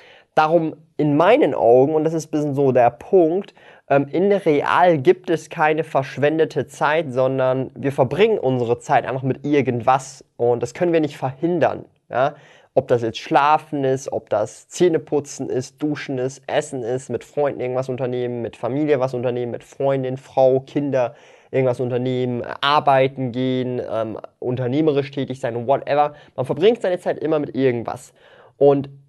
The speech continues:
bedeutet also Zeit, das ist wie,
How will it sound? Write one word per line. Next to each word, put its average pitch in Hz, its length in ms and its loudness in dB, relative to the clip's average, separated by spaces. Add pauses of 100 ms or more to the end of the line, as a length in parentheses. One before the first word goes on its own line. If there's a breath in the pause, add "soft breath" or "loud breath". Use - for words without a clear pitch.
(320)
bedeutet 165 580 4
also 131 220 0
Zeit, - 840 -4 (960)
das 139 120 -4
ist 160 180 -2
wie, 220 220 0